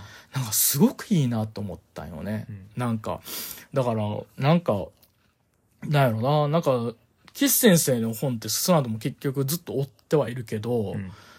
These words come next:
Speaker 1: やっぱ大きっかけになったのもこの断片的なもん社会学やし、なんかやっぱ今なんかほんまに人生っていうものに対して閉塞感感じてたりだとか、なんかもうしんどいなっていう人にこそちょっと読んでほしい一冊っ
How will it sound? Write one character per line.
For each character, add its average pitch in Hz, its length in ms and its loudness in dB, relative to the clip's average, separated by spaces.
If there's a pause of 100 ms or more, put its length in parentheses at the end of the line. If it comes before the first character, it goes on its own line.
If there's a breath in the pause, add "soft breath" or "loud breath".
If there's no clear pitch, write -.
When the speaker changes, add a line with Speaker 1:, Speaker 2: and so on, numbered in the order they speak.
(140 loud breath)
Speaker 1:
や 151 60 0
っ - 20 -6
ぱ 139 100 -2
大 254 220 8
き - 140 -10
っ - 20 -14
か 226 140 2
け 247 100 2
に - 20 4
な 131 80 2
っ 107 40 -10
た 123 100 -2
の 120 60 -4
も 110 80 -6
こ 139 160 -4
の 135 120 -2
断 147 200 0
片 147 140 0
的 139 100 0
な 135 100 -2
も 117 80 -6
ん - 20 -6
社 123 140 -8
会 123 180 -4
学 107 200 -8
や 95 80 -8
し、 110 440 -4 (440 loud breath)
な 156 80 0
ん - 20 -4
か 139 100 0
や 147 100 2
っ - 20 2
ぱ 113 160 -6 (240 loud breath)
今 214 240 8
な 233 120 8
ん 214 60 6
か 175 160 4
ほ 160 80 0
ん 190 160 4
ま 190 120 6
に 185 280 2 (140)
人 170 220 4
生 - 140 4
っ - 20 -2
て 110 140 -4
い 113 40 2
う - 20 2
も 135 80 2
の 135 100 2
に 117 100 -4
対 120 160 -2
し - 60 -8
て 113 80 -8
閉 135 120 2
塞 - 120 -6
感 120 140 -6
感 135 220 -4
じ 127 120 -6
て - 60 -14
た 113 80 -6
り 104 140 -4
だ - 80 -10
と - 100 -12
か、 139 500 4 (360 loud breath)
な 131 80 0
ん 123 40 -4
か 113 120 -4
も 113 100 -6
う 117 60 -8
し - 240 2
ん 147 120 4
ど 175 160 4
い 156 60 4
な 143 140 0
っ 139 80 -4
て - 100 -10
い 117 40 -8
う - 20 -14
人 120 100 -14
に 110 140 -6
こ 147 120 -8
そ 190 140 -2
ち - 60 -4
ょ - 20 -6
っ - 40 -12
と - 0 -
読 110 200 -6
ん 101 40 -4
で 107 60 -6
ほ 113 140 -10
し - 160 -8
い 82 60 -8
一 95 60 -10
冊 - 320 -10
っ - 20 -10